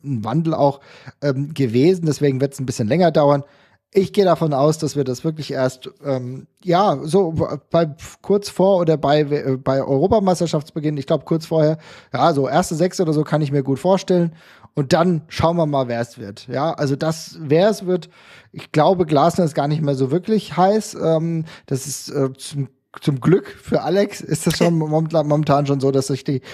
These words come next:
Speaker 1: Sache da gar nicht mehr so wirklich erhärtet, außer wenn ihr da noch ein paar Hot Takes habt, könnt ihr sie gerne verbreiten, aber
Speaker 2: Ja,
Speaker 1: von dem, was ich so
Speaker 2: Terzic ist
Speaker 1: mitbekommen habe
Speaker 2: gerade der, der heiße Shit, oder?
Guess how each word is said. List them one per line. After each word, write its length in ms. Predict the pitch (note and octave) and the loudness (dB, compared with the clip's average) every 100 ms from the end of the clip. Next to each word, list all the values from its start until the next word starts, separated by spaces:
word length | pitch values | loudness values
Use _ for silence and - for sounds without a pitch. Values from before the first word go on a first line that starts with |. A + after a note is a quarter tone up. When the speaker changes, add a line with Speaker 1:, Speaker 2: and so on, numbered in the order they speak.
| - - | -18 -10
Speaker 1:
Sache 300 | - D3+ D#3+ | 0 2 4
da 120 | D3 | 2
gar 160 | B2+ C#3+ | 2 2
nicht 140 | D#3+ | 2
mehr 140 | D3+ C#3 | 2 2
so 180 | C3 C3+ | 2 0
wirklich 240 | E3+ E3+ | -2 0
erhärtet, 440 | D#3 C3+ D3 D3+ | 2 4 2 -2
außer 460 | A2+ B2+ C3 A#2+ B2+ | -4 -2 -2 -4 -4
wenn 120 | B2 | -4
ihr 140 | D#3 D#3+ | 2 2
da 120 | C#3 | 4
noch 140 | C3 | 2
ein 120 | C3 | -2
paar 260 | A#2+ B2 A#2+ | -2 -2 -2
Hot 140 | C#3+ | -2
Takes 240 | - D3 - | 0 -2 0
habt, 180 | C3 - | -4 0
könnt 180 | C#3 | 2
ihr 100 | C3+ | 2
sie 140 | B2 B2 | 2 0
gerne 260 | B2 B2 | 2 0
verbreiten, 500 | A2+ A#2 A2+ A#2+ D3+ | 0 -4 0 0 0
aber 180 | B2+ A#2+ | 0 -2
Speaker 2:
Ja, 60 | F3+ | -4
Speaker 1:
von 120 | A#2 | -6
dem, 160 | B2+ B2+ | -4 -2
was 100 | B2 | 0
ich 140 | G3+ | 2
so 100 | G3 | 2
Speaker 2:
Terzic 200 | C#3+ C#3+ | 0 -2
ist 100 | C3+ | -2
Speaker 1:
mitbekommen 120 | C3+ C3 | 0 0
habe 80 | |
Speaker 2:
gerade 200 | F3+ F#3 | 0 0
der, 240 | F#3 F3+ F3+ | 0 0 0
der 220 | E3+ F3 | -2 -4
heiße 300 | F3 F3 - | -2 -2 -4
Shit, 240 | - F#3 | -6 -4
oder? 220 | F#3 A#3+ | -4 2